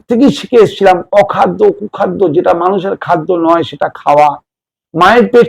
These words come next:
থেকেই শিখে এসেছিলাম যে রাতে না ঘুমালেও চলবে, জীবনে বড় হতে গেলে, লক্ষ্য পৌঁছাতে গেলে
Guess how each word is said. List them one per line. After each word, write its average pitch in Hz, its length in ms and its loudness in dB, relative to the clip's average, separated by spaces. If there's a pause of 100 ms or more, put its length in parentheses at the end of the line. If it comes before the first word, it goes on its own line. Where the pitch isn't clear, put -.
থেকেই 269 300 2
শিখে 262 280 2
এসেছিলাম 170 360 0 (1500)
যে 143 200 2 (520)
রাতে 170 340 0 (100)
না 202 80 2 (100)
ঘুমালেও 277 380 6 (120)
চলবে, 202 380 4 (760)
জীবনে 220 500 2 (440)
বড় 233 180 6 (100)
হতে 240 240 4
গেলে, 208 160 4 (680)
লক্ষ্য 202 520 2 (120)
পৌঁছাতে 220 460 2
গেলে 151 160 0